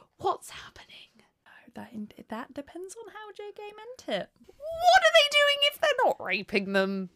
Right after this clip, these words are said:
Speaker 2: They're
Speaker 1: Why does Umbridge come out physically unharmed, but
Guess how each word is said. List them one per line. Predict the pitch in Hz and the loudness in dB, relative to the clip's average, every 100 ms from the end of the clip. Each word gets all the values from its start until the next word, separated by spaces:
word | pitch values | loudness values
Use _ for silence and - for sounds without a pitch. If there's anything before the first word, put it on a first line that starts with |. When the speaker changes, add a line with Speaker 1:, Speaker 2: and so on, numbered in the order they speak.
| _ _ _ | _ _ _
Speaker 2:
They're | 370 | 4
Speaker 1:
Why | 453 679 659 640 | 8 8 8 2
does | 605 554 403 | 0 2 0
Umbridge | 415 415 381 - | 0 0 -2 -2
come | - 320 | -2 0
out | 247 180 208 - _ _ _ _ _ _ 605 | 2 0 -2 -6 _ _ _ _ _ _ -6
physically | 605 440 - - 269 196 214 370 330 _ _ _ _ - | -2 -2 -2 -2 0 2 2 0 0 _ _ _ _ 4
unharmed, | 370 359 339 370 294 208 214 320 349 - _ _ _ _ _ _ _ - | 4 2 0 0 2 0 -2 -2 -2 -6 _ _ _ _ _ _ _ -16
but | 330 | -14